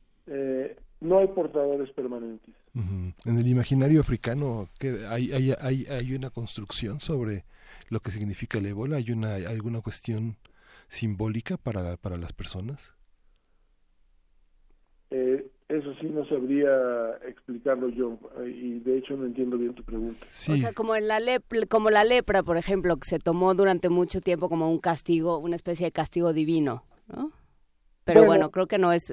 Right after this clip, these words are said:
Speaker 3: creo que no es tu área de especialización, Samuel Ponce.
Speaker 1: Sí, no, eh, efectivamente, pero, eh, en principio actualmente los países que han tenido experiencia con brotes de ébola sí lo identifican como una enfermedad muy grave.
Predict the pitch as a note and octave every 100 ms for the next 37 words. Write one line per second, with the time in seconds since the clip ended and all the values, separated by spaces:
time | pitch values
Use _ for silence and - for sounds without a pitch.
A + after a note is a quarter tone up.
0 | - F#3+ A#3 F#3 E3+ D3+ D3+ D3+ D3 -
1 | C#3+ - G3 F3 E3+ - D3+ C#3+ C3 C3
2 | A#2+ B2+ A#2 - _ _ - - - F3
3 | E3+ D#3 D#3 C#3+ D3 C3+ C3 B2+ B2+ -
4 | D#3 D3+ D#3+ E3 E3+ E3 D3+ C#3 C3+ C3+
5 | - - D3+ D3+ D3+ D3+ G3+ G#3+ A3+ F#3+
6 | D3+ - B2 - F3+ F3+ F3 F3 E3+ E3+
7 | D3+ C#3 B2+ B2+ - C3 D3 D#3+ E3 -
8 | D#3+ C#3+ C#3+ D3 C#3+ C#3+ B2+ - B2+ D3
9 | D3 D3 B2 A#2+ C3 B2+ C#3 D3+ C#3 C3+
10 | D3+ D3+ - _ _ _ G3+ G#3+ A3+ F3+
11 | - C3+ F3 F3 G3+ E3 D3 C3+ C3+ C#3+
12 | D#3 E3 D3+ C#3+ C3+ B2+ B2+ C3+ C#3 C#3
13 | D3+ D3 C#3+ C#3+ F3+